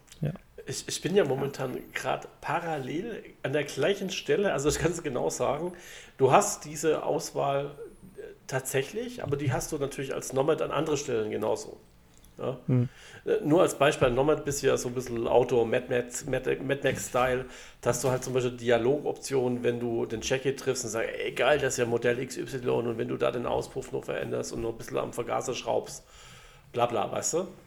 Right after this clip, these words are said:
Speaker 1: Na, okay. Also
Speaker 2: Also es passt, also das ist schön gemacht.
Speaker 1: Hm. Aber es führt dann aufs gleiche Ergebnis, wenn du es so machen würdest, oder?
Speaker 2: Ähm, ich hab tatsächlich beide ein bisschen anders gespielt. Ich hab andere Wege genommen. Ja?
Speaker 1: Mhm.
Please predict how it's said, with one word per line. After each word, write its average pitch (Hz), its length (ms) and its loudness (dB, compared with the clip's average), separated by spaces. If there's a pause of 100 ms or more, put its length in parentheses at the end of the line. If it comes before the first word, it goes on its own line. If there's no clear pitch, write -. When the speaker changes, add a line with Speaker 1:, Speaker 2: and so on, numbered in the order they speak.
Speaker 1:
Na, 131 140 2
okay. 120 240 0 (840)
Also 135 160 4
Speaker 2:
Also 131 120 6
es 131 80 0
passt, - 400 -4
also 120 180 -4
das 127 100 -8 (100)
ist - 100 -8 (180)
schön 131 320 4
gemacht. 131 300 -4 (260)
Speaker 1:
Hm. 127 200 2 (880)
Aber 127 100 4
es 127 100 2
führt - 260 8
dann 135 100 10
aufs - 160 2
gleiche 135 360 4
Ergebnis, 160 720 2
wenn 220 80 0
du 233 60 0
es 233 160 -4
so 214 80 -2
machen 202 320 2
würdest, 220 480 -4
oder? 165 400 2
Speaker 2:
Ähm, 170 600 2 (680)
ich - 180 -4
hab 151 160 -4
tatsächlich 147 380 -2 (120)
beide 143 280 2
ein 143 100 -4
bisschen 151 200 -6
anders 135 300 -2
gespielt. 262 400 -8 (1160)
Ich - 120 -6
hab 127 140 -4
andere 139 240 0
Wege 131 280 0
genommen. - 360 -6 (540)
Ja? 127 140 6
Speaker 1:
Mhm. 156 60 2